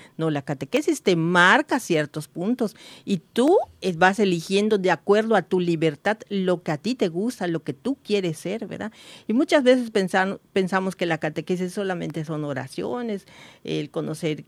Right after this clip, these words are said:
quién es Jesús, cómo murió, quién es su madre, eh, muchas veces, y, y no es eso, de, sino a través de la catequesis tú recibes muchas enseñanzas que te ayudan a ser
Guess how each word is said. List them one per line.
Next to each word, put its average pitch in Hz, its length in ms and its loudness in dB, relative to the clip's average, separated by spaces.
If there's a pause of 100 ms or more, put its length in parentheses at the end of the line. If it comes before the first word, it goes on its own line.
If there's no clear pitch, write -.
quién 156 180 -4
es 147 120 -6
Jesús, 220 480 -6
cómo 170 280 -6
murió, 220 600 -4
quién 190 160 -6
es 170 120 -10
su 143 100 -8
madre, 220 400 -6 (460)
eh, 202 140 2
muchas 202 380 -2
veces, 170 340 -4
y, 208 260 0
y 202 120 0
no 196 180 2
es 185 180 -2
eso, - 380 -8
de, 160 240 -10
sino 156 240 -2
a 139 60 -4
través 151 260 -2
de 185 80 -2
la 190 180 -4 (160)
catequesis 190 480 -6
tú - 140 -6
recibes 175 380 -4
muchas 180 360 -4
enseñanzas 202 680 -4 (340)
que 160 120 -6
te 165 100 -4
ayudan 160 360 -4
a 139 140 -6
ser 165 220 -4